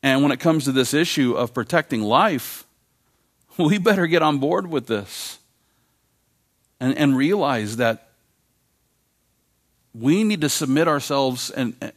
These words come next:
you know, to our Creator, and then turn around and defend the defenseless, protecting the life in the womb.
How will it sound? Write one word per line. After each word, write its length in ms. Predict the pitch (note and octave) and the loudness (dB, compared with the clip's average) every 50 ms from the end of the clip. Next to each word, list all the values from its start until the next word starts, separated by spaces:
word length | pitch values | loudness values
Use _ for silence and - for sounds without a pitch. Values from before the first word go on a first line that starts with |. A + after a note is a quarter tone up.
| - C2+ E2 B2+ | -14 -14 -12 -10
you 200 | G#2 A#2 D3+ C3 | -6 -2 -2 -2
know, 60 | - | -2
to 160 | - - - | -4 -4 -2
our 140 | D3+ B2 A#2 | -2 -2 -2
Creator, 720 | - - D3 B2+ A#2 A2+ A#2 C#3 E3+ F#3+ A3 A#3+ B3+ B3 - _ _ _ _ _ _ _ _ _ _ _ _ - | -4 -4 -2 -2 0 2 2 2 2 2 2 2 0 -2 -6 _ _ _ _ _ _ _ _ _ _ _ _ 0
and 140 | C#3+ D3 | 2 4
then 120 | D3+ D3+ C#3 | 4 4 2
turn 240 | - - E3+ E3 D#3+ | 0 0 0 0 2
around 280 | D#3 D3+ D3 D3 C#3+ | 4 4 4 2 2
and 180 | - D3 C3+ C3 | 2 0 0 0
defend 540 | B2 A#2+ - - D3 C#3 C#3 C#3 C3+ C3+ B2+ | -2 -4 -4 -2 -2 0 2 2 2 2 0
the 260 | C#3 - A#2+ B2 A#2 | -2 -4 -4 -4 -4
defenseless, 960 | A2 G#2+ - C#3 C3 B2+ B2+ - C3 A#2 G#2+ G#2 - - - - - - - _ _ _ _ _ _ _ _ _ _ _ _ _ _ _ _ _ _ _ _ _ _ _ _ _ _ _ _ _ _ _ _ _ _ _ _ _ _ _ _ _ _ _ _ _ _ _ _ _ _ _ _ _ _ _ _ _ _ _ - | -4 -4 -4 -4 -2 -2 -2 -4 -4 -6 -6 -6 -8 -10 -10 -12 -12 -16 -18 _ _ _ _ _ _ _ _ _ _ _ _ _ _ _ _ _ _ _ _ _ _ _ _ _ _ _ _ _ _ _ _ _ _ _ _ _ _ _ _ _ _ _ _ _ _ _ _ _ _ _ _ _ _ _ _ _ _ _ -20
protecting 420 | G#2+ G#2 - C3 A2+ G#2 - A#2 | -18 -12 -8 -8 -8 -6 -6 -6
the 80 | G#2+ G#2 | -6 -4
life 260 | G#2 G#2+ G#2+ G2+ - | -4 -4 -4 -4 -4
in 80 | - G2 | -6 -8
the 60 | G2 | -6
womb. 460 | G2 G#2 G#2 G#2 G2+ F#2+ F2+ F2+ F2+ | -6 -6 -6 -6 -6 -8 -10 -12 -14